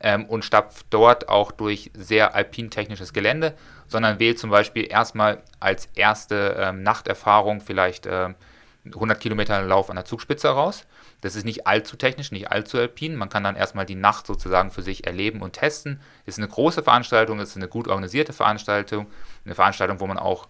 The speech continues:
ja, sicher unterwegs ist, sag ich mal, wo man auch, ähm, auf die Veranstalter zurückgreifen kann, falls was sein kann. Und ist natürlich was ganz anderes, wenn man vielleicht, ähm, Swiss Peaks macht oder Swiss Alps, wo es dann vielleicht auch sehr einsam wird, weil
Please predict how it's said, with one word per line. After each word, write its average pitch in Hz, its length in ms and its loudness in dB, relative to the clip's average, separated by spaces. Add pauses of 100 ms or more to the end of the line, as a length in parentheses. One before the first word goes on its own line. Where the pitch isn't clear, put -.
(160)
ja, 85 120 -8
sicher 151 320 -2
unterwegs 147 460 -2
ist, 143 140 -10
sag 139 160 -2
ich 139 120 -10
mal, 139 240 -4
wo 95 80 -6
man 95 200 -8
auch, 92 280 -6 (180)
ähm, 90 180 -6
auf 95 220 -2
die 90 240 -8 (540)
Veranstalter 107 460 4
zurückgreifen 117 480 2
kann, 107 200 -2
falls - 280 0
was 127 140 0
sein 110 260 0
kann. 110 260 -2 (460)
Und 107 200 -4
ist - 160 -8
natürlich 98 320 -4
was 95 140 -6
ganz 95 180 2
anderes, 95 460 -4
wenn 92 100 -8
man 92 120 -8
vielleicht, 92 360 -2
ähm, 92 380 -10
Swiss - 280 -8
Peaks 151 280 -8
macht 113 240 2
oder 95 300 -2 (420)
Swiss 110 240 -4
Alps, 110 380 6
wo 95 120 -4
es 92 80 -6
dann 92 220 -6
vielleicht 90 340 -2
auch 87 200 -4
sehr 92 260 6
einsam 101 340 0
wird, 92 220 0
weil 87 200 0